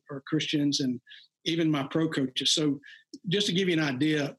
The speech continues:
of a daily schedule, 'cause it's, it's a lot different. People have no idea. So athletes come to me, they spend two hours doing speed work, uh, position work,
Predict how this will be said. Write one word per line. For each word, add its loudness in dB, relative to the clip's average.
of -2
a -2
daily 0
schedule, 0
'cause 2
it's, 0
it's 0
a 0
lot -2
different. 0
People -2
have 0
no 2
idea. 0
So -2
athletes 0
come 0
to 2
me, 2
they 2
spend 0
two 2
hours 0
doing 0
speed 2
work, 0
uh, -2
position 2
work, -4